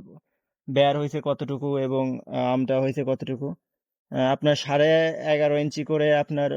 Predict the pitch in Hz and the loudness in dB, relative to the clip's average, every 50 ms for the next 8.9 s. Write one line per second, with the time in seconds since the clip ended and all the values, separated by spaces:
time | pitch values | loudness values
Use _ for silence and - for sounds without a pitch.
0 | 139 139 143 143 147 139 143 143 143 147 - - 175 180 175 151 139 143 143 135 | 0 2 2 2 2 2 0 0 0 -2 -4 -4 -4 -2 -2 -2 0 0 0 4
1 | 123 139 139 131 139 151 147 - 147 135 143 143 135 135 131 131 131 127 - - | 4 4 4 4 2 0 -2 -2 -2 0 2 2 2 0 0 0 -2 -4 -6 -8
2 | 147 170 - _ - - - _ _ _ 143 151 156 156 143 131 - - - 156 | -10 -10 -10 _ -20 -20 -20 _ _ _ 2 4 4 4 4 0 -4 -2 2 2
3 | 147 147 143 135 123 - - 170 196 - _ _ _ _ _ _ 135 135 139 139 | 2 4 2 0 -2 -6 -10 -10 -10 -12 _ _ _ _ _ _ -8 -8 -6 -4
4 | 143 147 147 147 143 139 - _ - 139 127 143 156 156 151 147 - 151 151 151 | -4 -4 -2 -4 -4 -8 -12 _ -16 -14 -10 -8 -8 -8 -8 -10 -10 -10 -10 -10
5 | 156 156 156 151 151 147 143 143 143 135 120 _ - 139 127 147 139 - - 151 | -10 -10 -10 -10 -10 -10 -10 -10 -12 -12 -14 _ -14 -8 -6 -6 -6 -6 -8 -10
6 | - - 147 139 139 135 147 143 160 156 156 - - 190 160 143 - 151 151 151 | -8 -6 -6 -6 -6 -6 -8 -8 -8 -10 -10 -8 -4 -4 -4 -4 -4 -4 -6 -4
7 | - 151 147 147 151 147 143 135 151 135 - 147 139 139 139 143 147 135 147 135 | -2 -2 -2 -2 -4 -6 -4 -6 -6 -6 -6 -8 -8 -8 -8 -8 -10 -10 -12 -12
8 | 147 147 - - 143 139 139 143 135 147 143 135 - 139 - 139 135 151 | -14 -14 -12 -8 -8 -6 -6 -8 -8 -10 -10 -12 -12 -4 -4 -2 -2 -2